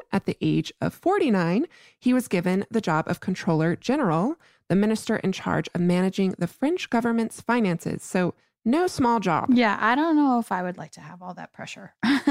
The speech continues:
Speaker 1: No.
Speaker 2: Um, I actually read in one source that Madame de Pompadour,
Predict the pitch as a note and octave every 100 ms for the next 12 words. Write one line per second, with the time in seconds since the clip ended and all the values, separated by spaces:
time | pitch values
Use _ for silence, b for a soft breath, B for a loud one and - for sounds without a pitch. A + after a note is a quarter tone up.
0 | C#4 - - B B B D4 - E4+ E4+
1 | D#4+ - _ - E4 B4+ - B4 D#4 D4
2 | G#3+ F#3+ A#3 - G#3+ G#3 - G3+ F#3+ G3
3 | - G#3 G3+ G#3 C4+ B3+ - E3 F#3 F3
4 | E3+ C4+